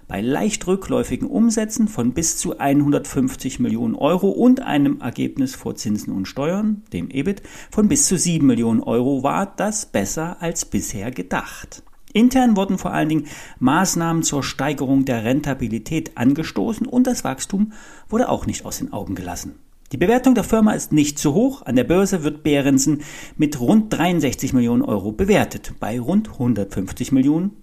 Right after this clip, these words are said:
Euro Umsatz. Eine attraktive Aktie zum fairen Wert, sagt Börsengeflüster. Einen Kursverdoppler wird es allerdings nicht so schnell geben. Sechs Euro zehn war eine gute Unterstützung. Schwache Tage könnten zum Einstieg genutzt werden. Die Aktie gehört auf die Watchlist zwanzig zweiundzwanzig.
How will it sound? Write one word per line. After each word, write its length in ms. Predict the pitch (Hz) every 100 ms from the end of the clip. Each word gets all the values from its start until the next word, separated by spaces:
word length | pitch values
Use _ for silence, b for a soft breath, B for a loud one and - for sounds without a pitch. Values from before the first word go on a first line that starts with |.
| -
Euro 220 | 98 123
Umsatz. 720 | 254 349 208 139 - - - -
Eine 220 | 139 160
attraktive 720 | 247 - 247 247 - 185 196
Aktie 380 | - 175 - 196
zum 200 | 196 202
fairen 560 | 196 - 123 113 127 135
Wert, 300 | 151 170 - B B B
sagt 340 | - 202 -
Börsengeflüster. 800 | - 147 92 98 95 107 - 107 - B B B
Einen 500 | 117 117 107 107 -
Kursverdoppler 840 | 202 240 269 220 190 185 190 190
wird 140 | 170 190
es 80 | 196
allerdings 460 | 185 190 208 -
nicht 300 | 220 160 -
so 100 | -
schnell 540 | - - 107 95 90 - -
geben. 400 | 113 113 87 -
Sechs 260 | - 180 -
Euro 220 | 175 160
zehn 320 | 160 226 247
war 100 | 214
eine 240 | 143 139 131
gute 240 | 190 180
Unterstützung. 640 | 147 156 - 226 - 277 269 B B B B
Schwache 500 | - 101 117 160 226
Tage 320 | 170 156 139
könnten 500 | - 147 151 160 180
zum 180 | - 226
Einstieg 380 | 139 131 - 123
genutzt 400 | 156 214 - 214
werden. 320 | 220 226 220
Die 220 | 233 -
Aktie 380 | 165 - - 208
gehört 460 | 208 135 123 120
auf 200 | - 185
die 260 | - 220 180
Watchlist 720 | 156 - - 135 123 - -
zwanzig 640 | - 123 104 104 175 165 -
zweiundzwanzig. 1200 | - 95 92 - 202 - 170 80 - - - -